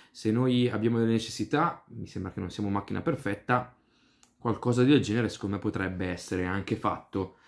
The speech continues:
senza vergognarsi di nulla. Il mercato di gennaio è aperto proprio perché si può intervenire, si può riparare. Ehm, questo, questo è chiaro ed evidente.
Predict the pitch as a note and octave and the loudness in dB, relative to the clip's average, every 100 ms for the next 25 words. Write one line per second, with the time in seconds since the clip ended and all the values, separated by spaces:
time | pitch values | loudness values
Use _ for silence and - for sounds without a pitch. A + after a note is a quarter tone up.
0 | - _ - A2+ G#2+ - A#2+ A#2+ A#2 A2 | -20 _ -4 0 2 2 4 6 6 6
1 | G2+ F#2+ F#2 G2 G#2 A2 F#2 F#2 - A#2 | 6 4 2 0 0 0 -2 -4 -2 0
2 | G2 G2+ G2 F2 F2 F#2 G#2 G2 A#2 G2+ | 2 2 2 0 -2 -2 -2 2 2 2
3 | G#2+ G#2+ F2+ - G2+ D#3+ C#3 A2 G2+ F#2 | 4 4 2 -2 -2 0 0 0 -2 -4
4 | G2 - G2 G2 G#2 F#2+ F#2 F#2 B2+ G#2+ | -6 -6 -4 -2 0 -2 -2 0 0 0
5 | - G2 F#2 - - F#2 F2+ - _ - | -4 -4 -2 0 0 0 -6 -10 _ -20
6 | - - - - - - G#2+ G#2 G#2 G2+ | -20 -20 -20 -20 -4 2 4 4 2 2
7 | G2 F#2+ F#2+ F#2 F#2 F#2 F#2 - G#2+ - | 0 -2 -4 -6 -6 -8 -6 -4 -4 2
8 | A2 G2+ G2 F#2+ G2 A2+ G2 G#2+ A2+ G#2+ | 4 4 4 2 0 -2 -2 -2 2 2
9 | G#2 G2+ - - G2+ A2 C3+ A#2+ C3+ C3+ | 4 2 -2 -4 2 6 6 6 2 2
10 | F3 F#3 | 0 -2